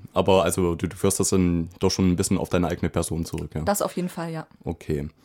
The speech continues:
Speaker 1: Ähm, aber jetzt ein anderer Aspekt zu Halle. Du hast, ähm, damals zu uns gemeint, vor zehn Monaten, so Halle, so den Ersteindruck war, da, da gibt's irgendwie so, so zwei verschiedene Eindrücke. Das war so ein bisschen gespalten. Da gibt's so, so hier ein, ein ganz nettes Klientel, so, so, ähm, eine alternative Szene, ähm, die man hier und da auch so begegnet. Und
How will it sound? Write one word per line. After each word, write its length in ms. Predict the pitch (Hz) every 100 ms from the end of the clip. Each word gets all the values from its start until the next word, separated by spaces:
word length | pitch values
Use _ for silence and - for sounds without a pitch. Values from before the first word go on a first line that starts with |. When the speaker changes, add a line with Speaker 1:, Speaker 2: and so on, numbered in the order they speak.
| - - - - -
Speaker 1:
Ähm, 300 | 117 113 107
aber 220 | 98 101
jetzt 180 | 98 -
ein 220 | 95 92
anderer 340 | - 113 135 135
Aspekt 300 | - 104 -
zu 240 | 104 87
Halle. 240 | 90 135
Du 320 | 135 98 92 90
hast, 260 | 107 -
ähm, 220 | 107 101
damals 380 | 90 90 135 143
zu 100 | -
uns 120 | 117
gemeint, 280 | - 117 113
vor 100 | 113
zehn 160 | 107 107
Monaten, 460 | 110 117 - 117
so 240 | 104 101 95
Halle, 180 | 113 139
so 160 | 117
den 140 | 107 98
Ersteindruck 480 | 120 120 - 113
war, 240 | 113 113 120
da, 160 | 101
da 100 | 87
gibt's 280 | 92 104 -
irgendwie 240 | 101 110 107
so, 100 | 107
so 240 | 107 104
zwei 320 | - - 98
verschiedene 500 | - 98 - 127 160
Eindrücke. 340 | - 147 - 131
Das 160 | 98
war 80 | 98
so 80 | 107
ein 60 |
bisschen 220 | 101 104 101
gespalten. 480 | - 92 110 143
Da 100 | 113
gibt's 380 | 92 113 - - _ - - -
so, 140 | -
so 180 | 101 104
hier 220 | 98 110 107
ein, 240 | 101 98
ein 60 | 98
ganz 220 | 98 -
nettes 220 | 107 117
Klientel, 480 | - 104 92 110 139
so, 160 | 139
so, 280 | 131 131 131
ähm, 200 | 98 92
eine 160 | 92 -
alternative 500 | 95 110 - 107 98
Szene, 480 | - 107 139 135 -
ähm, 140 | 95
die 80 | 90
man 160 | 98 98
hier 140 | 107
und 140 | 110
da 40 | -
auch 120 | 98
so 120 | -
begegnet. 500 | 95 92 110 151 135
Und 240 | 98 98